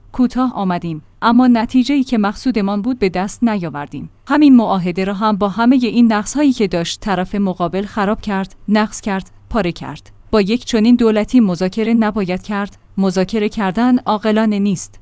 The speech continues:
هوشمندانه نیست، شرافتمندانه نیست.» خبرگزاری رویترز در بازتاب این بخش از بیانات رهبر انقلاب نوشت که آیت الله خامنه‌ای می‌گوید تجربه ثابت کرده مذاکره با آمریکا هوشمندانه نیست.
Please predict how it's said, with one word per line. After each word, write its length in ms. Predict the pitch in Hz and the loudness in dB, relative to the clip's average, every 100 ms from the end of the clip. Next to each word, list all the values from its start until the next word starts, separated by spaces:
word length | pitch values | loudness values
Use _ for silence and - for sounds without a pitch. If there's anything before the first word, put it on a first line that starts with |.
| - | -4
هوشمندانه 580 | 226 240 226 208 202 185 | 0 2 2 0 -2 -2
نیست، 380 | 208 180 - - - | 0 -2 -6 -16 -16
شرافتمندانه 920 | - 247 196 196 202 233 214 196 185 165 | -4 -2 -2 -2 -2 0 0 -2 -4 -2
نیست.» 440 | 180 147 - - - - - - - | -4 -4 -8 -16 -20 -20 -20 -20 -2
خبرگزاری 800 | 240 254 254 262 214 202 214 202 | 2 4 2 2 0 -2 -2 0
رویترز 500 | 196 190 226 214 - | -2 0 0 0 0
در 160 | 196 | 0
بازتاب 400 | 185 185 - 220 | 0 -2 -2 -2
این 240 | 208 240 247 | 2 4 4
بخش 300 | 240 - 262 | 2 -2 -4
از 260 | 220 208 214 | -2 -2 0
بیانات 460 | 190 190 196 247 | 0 0 0 -2
رهبر 340 | 233 220 202 247 | -2 -2 0 -2
انقلاب 520 | - 202 180 196 214 | -2 -2 -2 -2 -2
نوشت 380 | 190 180 196 - | -2 -2 -4 -2
که 120 | 220 | -2
آیت 360 | - 175 190 214 | 0 -2 -2 -2
الله 260 | 190 185 | -2 -2
خامنه‌ای 540 | 202 - 240 214 208 214 | -4 0 2 2 2 2
می‌گوید 500 | 196 175 175 196 220 | 0 0 -2 -2 -2
تجربه 420 | 240 208 214 202 | -4 -2 -2 -2
ثابت 360 | 233 240 214 226 | -2 -2 -2 -2
کرده 300 | 254 247 254 | 0 2 2
مذاکره 540 | 196 160 175 196 196 | 2 0 -4 -2 -2
با 120 | 196 208 | -2 -2
آمریکا 460 | 196 180 180 233 | -2 -2 -2 -2
هوشمندانه 600 | 220 214 240 220 226 214 | -2 -2 0 0 0 0
نیست. 420 | 208 190 143 - | 0 0 -2 -10